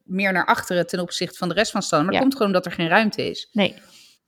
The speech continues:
Speaker 1: Dus, eh, wat ze nu gaan doen, hij, morgen, eh, het is wel grappig, want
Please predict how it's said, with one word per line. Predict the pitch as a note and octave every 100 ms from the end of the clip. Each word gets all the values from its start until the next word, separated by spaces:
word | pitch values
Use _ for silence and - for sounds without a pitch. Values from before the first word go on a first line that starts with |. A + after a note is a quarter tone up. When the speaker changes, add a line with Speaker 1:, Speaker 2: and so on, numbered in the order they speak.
| _
Speaker 1:
Dus, | F#3 F#3 - -
eh, | F#3 F3+ F3 F3 F3 D3+
wat | G3
ze | -
nu | G#3+ G#3+
gaan | G#3+ G3
doen, | G3+ G#3+ G3+ G3
hij, | - F#3
morgen, | A3 A3+ B3 G#3
eh, | F#3+ F3+ F3+ F3+
het | - G3+ - _ - - -
is | F#3
wel | G3
grappig, | A#3+ A3+
want | G3 F#3 -